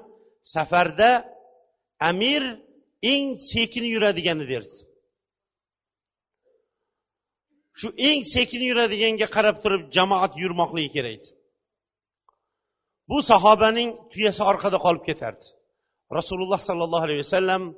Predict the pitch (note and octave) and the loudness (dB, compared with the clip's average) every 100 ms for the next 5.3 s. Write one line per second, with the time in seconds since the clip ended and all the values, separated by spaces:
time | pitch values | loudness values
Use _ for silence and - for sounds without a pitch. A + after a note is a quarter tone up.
0 | - _ _ _ _ - D3+ - - E3+ | -20 _ _ _ _ 0 2 2 0 0
1 | E3 - E3 F3 F3 - F#3+ F#3+ - F3 | 0 2 0 0 -6 -10 -10 -8 -10 -8
2 | D3+ E3 D#3+ D3+ D3 D3 C3+ A2+ G2+ F#2 | -6 -6 -6 -8 -8 -8 -8 -8 -12 -20
3 | _ _ _ _ _ _ _ _ _ _ | _ _ _ _ _ _ _ _ _ _
4 | _ _ F3+ F#3+ G#3 G#3+ A3 A#3 G#3 C4+ | _ _ -4 2 4 4 0 -2 -4 -2
5 | F#3 C3 | -2 -4